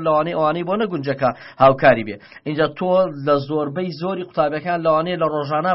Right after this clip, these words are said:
باشتر بی. تۆ بۆچی دائیمەن فیکرەی سلبی بەسەر تازاڵە بێ؟ وەکو چۆن ئێمە کە کاتێ،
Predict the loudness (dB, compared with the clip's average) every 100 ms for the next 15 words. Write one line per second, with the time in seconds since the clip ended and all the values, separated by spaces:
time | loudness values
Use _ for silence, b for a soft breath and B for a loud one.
0 | 2 0 -4 -6 -6 -10 B B -6 -4
1 | -6 -4 2 2 2 -6 -8 -10 -8 -8
2 | -8 -10 -10 -8 -6 -8 -2 0 2 2
3 | 0 -2 -6 -8 -2 2 2 0 B B
4 | B B 0 4 6 6 2 B -10 0
5 | 4 4 4